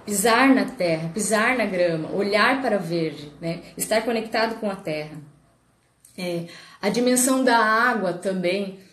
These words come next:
não só a, a questão, porque como hoje nós temos uma alimentação muito processada, ultraprocessada, né? Quando a gente toma água, a gente vai purificando também o nosso organismo,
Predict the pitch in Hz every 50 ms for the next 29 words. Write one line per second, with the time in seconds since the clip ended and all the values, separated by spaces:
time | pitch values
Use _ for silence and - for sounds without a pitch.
0 | _ _ - _ - 196 240 294 339 330 - - - - - 214 208 196 - -
1 | - 202 202 233 - - 254 247 240 226 220 233 220 - 254 220 - - - 262
2 | 277 320 311 277 247 226 233 262 262 247 247 233 - - 240 233 226 220 226 214
3 | 214 214 214 208 202 - 208 - - 208 202 220 262 294 277 - 262 269 285 269
4 | 262 226 - - 220 196 214 233 254 240 202 190 170 165 - - - - 247 302
5 | - - - 240 - - 202 208 208 - - - - 196 202 220 240 233 196 190
6 | 190 - - - - - - _ - 175 196 196 240 240 247 247 254 247 247 254
7 | 277 254 247 240 226 240 269 262 262 233 220 - 240 220 214 220 - 311 349 349
8 | 339 339 - - - 254 262 262 262 262 240 220 220 214 220 214 202 196 208 -
9 | 202 185 180 180 170 165 170 196 208 202 185 165 165 160 160